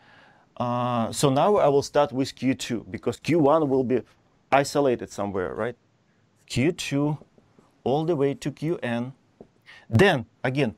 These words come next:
partial derivative, I will start with Q two, because partial derivative with respect to Q one will be isolated. Right. And all the way to, uh, partial derivative with respect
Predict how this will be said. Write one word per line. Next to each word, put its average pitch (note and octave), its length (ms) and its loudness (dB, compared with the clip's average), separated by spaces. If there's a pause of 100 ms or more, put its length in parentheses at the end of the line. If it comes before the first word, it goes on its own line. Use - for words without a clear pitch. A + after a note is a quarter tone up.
partial D#3 340 0
derivative, E3+ 680 -2
I A#2 100 -2
will C3+ 160 0
start C3+ 340 -4
with C#3 280 -6
Q D#3 220 -6
two, F3 220 -4
because C3 400 -4
partial C#3+ 380 0
derivative C#3 580 -6 (260)
with A#2+ 160 -2
respect C3+ 380 -4
to C3 100 -8
Q C#3 240 -6
one C#3 300 4
will C#3 160 0
be C#3 180 -2 (360)
isolated. B2+ 680 0 (1000)
Right. F2+ 160 -16 (1200)
And B2 320 -4 (180)
all B2+ 180 0
the A#2+ 140 -4
way A2+ 280 -4
to, A2 480 -8 (600)
uh, G#2+ 140 -6
partial A2+ 480 -4
derivative G#2 640 -10
with G2 180 -8
respect G#2+ 520 -8